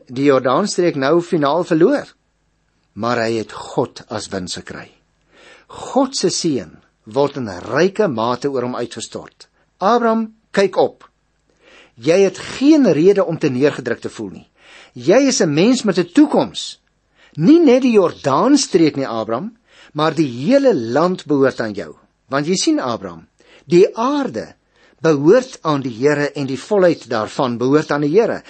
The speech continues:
En jy, Abraham, jy die mens wat uit geloof probeer lewe, jy is kind van God. Jy is erfgenaam van jou vader. Sy rykdom is ook jou rykdom. Jou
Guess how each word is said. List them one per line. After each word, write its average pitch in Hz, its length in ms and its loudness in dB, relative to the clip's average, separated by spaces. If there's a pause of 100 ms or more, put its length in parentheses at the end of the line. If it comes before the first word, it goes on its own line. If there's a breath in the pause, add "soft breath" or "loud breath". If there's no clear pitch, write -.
En 175 180 0
jy, 262 360 2
Abraham, 123 560 -4 (440 soft breath)
jy 214 440 2
die 220 140 4
mens 180 460 2
wat 156 260 -2
uit 151 180 -2
geloof 143 800 0
probeer 135 320 0
lewe, 107 380 -6 (580 soft breath)
jy 208 480 4
is - 180 -14
kind 135 300 -4
van 113 160 -8
God. - 320 -8 (540 loud breath)
Jy 180 460 2
is - 180 -6 (160)
erfgenaam 220 720 -2
van 139 200 -6
jou 127 120 -4
vader. 90 400 -8 (460)
Sy 285 480 2
rykdom 143 540 -2 (360)
is 165 200 -4
ook 160 260 2
jou 190 260 2
rykdom. 101 520 -6 (560 soft breath)
Jou 160 180 4